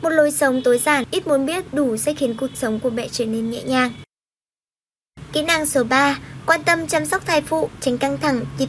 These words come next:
thời hóa giải những ưu phiền, mặc cảm. Mẹ bầu thường rất nhạy cảm và vì những gì mẹ cảm nhận, con đều cảm nhận. Nếu người mẹ được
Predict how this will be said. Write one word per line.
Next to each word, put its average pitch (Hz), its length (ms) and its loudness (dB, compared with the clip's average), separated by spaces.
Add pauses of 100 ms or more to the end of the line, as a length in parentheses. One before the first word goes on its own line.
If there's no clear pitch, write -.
thời 262 200 4
hóa 247 180 2
giải 240 280 0
những 233 140 0
ưu 277 160 0
phiền, 240 440 0
mặc 226 140 -4
cảm. 247 260 2 (720)
Mẹ 294 140 0
bầu 269 320 4
thường 269 180 2
rất 359 180 -2
nhạy 285 200 -2
cảm 262 240 2 (280)
và 302 100 4
vì 294 200 4
những 285 220 0
gì 294 200 2
mẹ 262 220 -2
cảm 240 180 0
nhận, 254 180 0 (140)
con 262 240 2
đều 247 100 2
cảm 233 220 -2
nhận. 277 160 4 (360)
Nếu 302 200 2
người 339 140 -4
mẹ 311 200 0
được 302 80 0